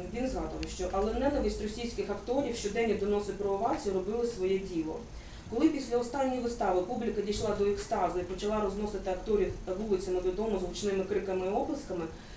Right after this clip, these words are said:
генерал-губернаторові Дрентелеві донесли, що трупа ця небезпечна, що вона викликає сепаративні демонстрації і сіє крамолу. Дрентель, як рядовий російський патріот,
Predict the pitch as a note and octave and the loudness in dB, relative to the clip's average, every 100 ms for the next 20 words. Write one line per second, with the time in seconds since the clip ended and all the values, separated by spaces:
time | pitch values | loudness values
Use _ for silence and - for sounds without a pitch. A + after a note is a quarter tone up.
0 | - F#3+ G#3 A#3+ C#4 B3+ G3+ G#3+ A3+ G3+ | -8 -2 2 4 4 2 0 0 0 0
1 | F#3+ F#3 G3 A3 C#4+ C4 A3 F#3+ F3+ F#3 | 0 0 0 0 0 0 0 0 2 2
2 | G3 G#3+ C4+ C4 - G3 G3 C4 A3+ G#3+ | 0 -2 -2 -4 -2 -2 0 -2 -4 -2
3 | G3 F#3 F3+ - F3 F3 A3+ B3 - - | 0 0 -4 -2 -2 -2 -4 -6 -8 -14
4 | - - A3+ B3+ A#3+ - G3+ G#3+ G#3+ G#3+ | -12 -6 -2 0 0 -2 -4 -4 0 0
5 | F#3 G3 G3 G3 G3+ F#3+ F3+ F3+ F#3 G#3 | 0 -2 -4 -4 -2 0 2 2 0 0
6 | A3+ D4 C4 - F#3 G#3+ G3+ F#3+ G3 G3 | 0 0 -2 -2 -2 -2 0 0 0 0
7 | F#3 D#3+ D#3 D#3 - - - - G3+ C#4+ | 2 0 0 -4 -6 -8 -10 -2 4 6
8 | D#4 A#3 G#3+ G#3+ G#3+ A3+ B3 - A3+ - | 6 4 2 0 0 0 0 0 -2 -4
9 | G#3 G3 F#3 G3+ F#3+ - | -4 -4 0 2 4 2